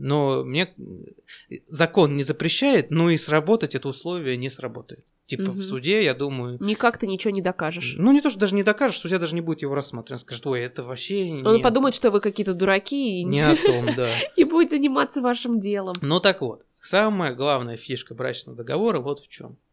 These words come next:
Speaker 1: Прям в кодексе в семейном написано, что если в результате брачного договора имущество распределяется явно непропорционально, то он может быть оспорен. Вот что в твоем понимании, Тань, явно непропорционально?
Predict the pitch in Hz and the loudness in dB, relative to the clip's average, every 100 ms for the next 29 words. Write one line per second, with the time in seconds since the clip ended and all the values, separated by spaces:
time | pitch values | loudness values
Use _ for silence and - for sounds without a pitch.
0 | - 143 160 175 - - 127 113 - - | -10 -2 0 0 -6 -4 -4 -6 -12 -14
1 | 135 123 123 131 - 269 175 131 160 185 | -10 -10 -8 -10 -8 -10 -10 -8 -6 2
2 | 208 - - - - 139 139 160 156 131 | 2 2 -2 -14 -10 -8 -6 -2 -2 -2
3 | 131 151 - 127 120 123 147 135 123 139 | 0 -2 -2 -8 -10 -4 -2 -2 -4 -6
4 | 156 143 - - 135 127 - 139 139 143 | -4 -4 -6 -10 -8 -10 -10 -6 -2 0
5 | 127 127 139 135 156 151 120 120 131 127 | 0 -4 -10 -2 2 4 2 -6 -8 -10
6 | 123 131 127 131 170 302 247 135 _ _ | -12 -14 -10 -8 -6 -4 -6 -8 _ _
7 | - 226 175 170 143 139 127 - 113 120 | 4 4 4 -2 -4 -4 -4 -4 -10 -10
8 | - _ - 156 - - 226 196 151 139 | -18 _ 2 2 4 0 2 2 2 2
9 | 135 165 220 156 127 - 117 127 135 175 | 0 2 2 0 -4 -8 -10 -4 -2 -2
10 | 151 135 135 - 123 - 123 117 120 | -4 -8 -10 -14 -16 -14 -14 -16 -20